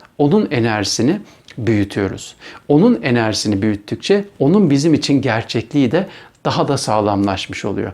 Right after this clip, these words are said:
Gerçekliği daha da sağlamlaştıkça, enerjisi daha da büyüdükçe, biz ona odaklanmaya devam ettikçe biz onu daha da fazla hayatımıza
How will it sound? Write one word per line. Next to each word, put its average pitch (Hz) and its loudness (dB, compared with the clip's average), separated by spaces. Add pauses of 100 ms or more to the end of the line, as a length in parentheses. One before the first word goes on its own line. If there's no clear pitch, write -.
(320)
Gerçekliği 185 0
daha 170 0
da 190 4
sağlamlaştıkça, 101 -4
enerjisi 165 2
daha 156 0
da 139 2
büyüdükçe, 117 -4 (560)
biz 202 4
ona 175 2 (120)
odaklanmaya 147 0
devam 160 2
ettikçe 208 -4 (560)
biz 196 2
onu 165 0
daha 151 0
da 131 0
fazla 113 -4
hayatımıza 113 -4